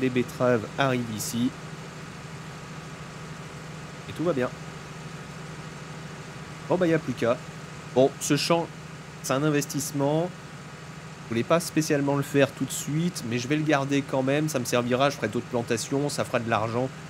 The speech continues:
Y a jamais rien de perdu. Alors, ici, il en est où, Roger ?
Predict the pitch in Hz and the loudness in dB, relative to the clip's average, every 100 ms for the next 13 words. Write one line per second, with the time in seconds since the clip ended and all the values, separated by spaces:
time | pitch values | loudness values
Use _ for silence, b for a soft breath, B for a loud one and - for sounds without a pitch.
0 | - 110 120 117 117 120 - 120 113 104 | -6 -2 0 0 0 -2 2 2 2 -4
1 | - - - - - 165 151 143 - 180 | -8 -12 -10 -10 2 4 6 6 4 -2
2 | 175 - 170 160 120 - - - - - | -2 -2 2 4 2 -4 -10 -10 -10 -10
3 | - - - - - - 139 156 160 156 | -12 -12 -12 -10 -10 -6 2 6 8 8
4 | 131 131 123 123 | 8 6 6 2